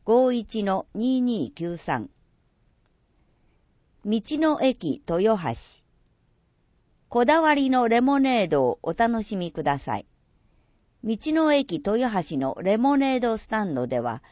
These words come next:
中原町にある河合果樹園の無農薬レモン、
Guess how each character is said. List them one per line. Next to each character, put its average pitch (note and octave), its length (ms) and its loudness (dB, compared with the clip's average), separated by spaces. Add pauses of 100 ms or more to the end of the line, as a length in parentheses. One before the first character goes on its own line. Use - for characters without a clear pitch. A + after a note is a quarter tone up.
(380)
中 A3 300 0
原 C#4+ 300 2
町 D#3+ 300 0
に C#3+ 200 -4
あ C#3 100 0
る C3+ 200 -6 (100)
河 G3+ 300 2
合 C#4 160 0
果 B3+ 180 2
樹 A#3+ 180 -4
園 D#3 240 0
の C3 220 -2
無 F3 140 -6
農 B3 220 2
薬 A3 320 0
レ F#3 120 0
モ B2+ 120 -2
ン、 A2 120 -10